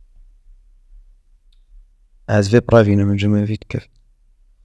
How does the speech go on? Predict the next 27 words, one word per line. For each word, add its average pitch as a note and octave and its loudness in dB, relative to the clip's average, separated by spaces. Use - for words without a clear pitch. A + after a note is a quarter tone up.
Kive, G#2+ -2
kive, G#2 -6
kive, A2 -2
bela A2 4
vet G#2 -2
vere A2+ 2
bu G#2+ -2
mustaqbela. G#2 -4
Ege G2+ -4
ve G#2 -4
ino G#2+ -2
vere, B2+ 0
az G2 -6
e G2+ -4
khum. G2+ -14
Bas G#2+ -2
na A#2 4
ina G2+ -4
deve A2 2
ina G2+ -4
vere. G2+ -10
Az G2 -2
mushakis G2 -4
bir B2 2
ke. G2+ -4
Tishtek G#2 -2
dijim, G#2+ -2